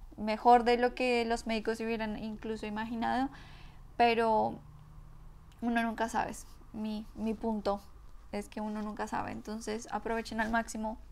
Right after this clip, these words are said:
todo, todo, todo lo que tienen hoy, lo que están haciendo hoy, aprovechenlo.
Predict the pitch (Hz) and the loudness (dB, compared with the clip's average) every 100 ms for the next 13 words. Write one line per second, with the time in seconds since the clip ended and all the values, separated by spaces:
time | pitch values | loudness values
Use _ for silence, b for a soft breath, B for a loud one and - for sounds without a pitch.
0 | - - - - 220 - 233 - - 220 | -18 -18 -12 -2 -2 -2 -8 -10 -4 0
1 | 220 226 214 214 214 220 233 220 214 - | 0 -2 0 0 -2 -8 -8 -6 -6 -2
2 | 226 254 285 294 B B B B - 226 | 2 2 2 -6 B B B B -4 -2
3 | 226 226 - 220 226 220 214 208 - - | 0 -2 2 2 2 -2 -2 -2 0 6
4 | 247 269 294 - - - - - - - | 6 6 -2 -10 -18 -20 -20 -20 -16 0
5 | 220 214 214 220 - - 82 | 2 4 4 2 -2 -4 -4